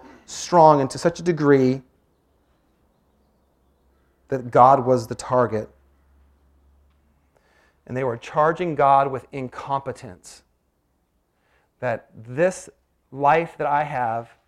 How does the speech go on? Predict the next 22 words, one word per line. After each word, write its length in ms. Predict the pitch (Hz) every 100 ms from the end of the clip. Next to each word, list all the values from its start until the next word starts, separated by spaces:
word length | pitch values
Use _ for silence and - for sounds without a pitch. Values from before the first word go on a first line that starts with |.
| _ _ _ _ -
is 100 | 110
so 260 | - 151 156
hard 360 | 156 151 147
and 100 | 131
so 140 | - 151
challenging, 760 | - 147 135 139 139 143 151 _ _ _ _ _ -
God, 280 | 123 143
I'm 140 | - 127
charging 440 | - 131 139 135
you 60 | 139
with 140 | 120
incompetence 720 | 135 123 - 139 135 120 107
because 200 | - 123
it's 100 | 127
not 220 | 147 147
fair, 600 | - - - 156 143 90 - _ _ _ _ _ -
and 140 | 127
it 140 | 127 -
hurts, 600 | - - 185 139 - - _ _ -
and 120 | 127
it's 160 | 127 -
painful, 640 | - 160 160 160 127 107